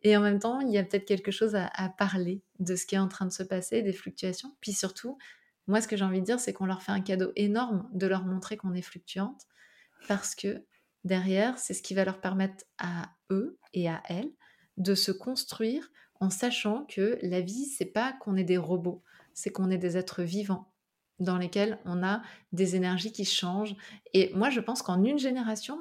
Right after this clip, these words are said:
on peut changer le paradigme. Parce que si toutes les mamans se mettent à accepter d'elles-mêmes qu'elles sont fluctuantes,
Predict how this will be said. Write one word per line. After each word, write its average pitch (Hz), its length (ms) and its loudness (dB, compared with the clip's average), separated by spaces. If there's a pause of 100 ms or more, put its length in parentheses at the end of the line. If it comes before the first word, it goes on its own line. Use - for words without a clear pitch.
on 208 100 0
peut 202 120 -2
changer 226 320 2
le 240 80 4
paradigme. 208 580 4 (440)
Parce 190 200 2
que 202 120 4
si 202 220 -2
toutes 254 180 0
les 240 100 4
mamans 240 280 2
se 233 160 0
mettent 208 340 4
à 202 100 2
accepter 214 460 6
d'elles-mêmes 208 500 8
qu'elles 185 240 -2
sont 185 400 0 (140)
fluctuantes, - 800 0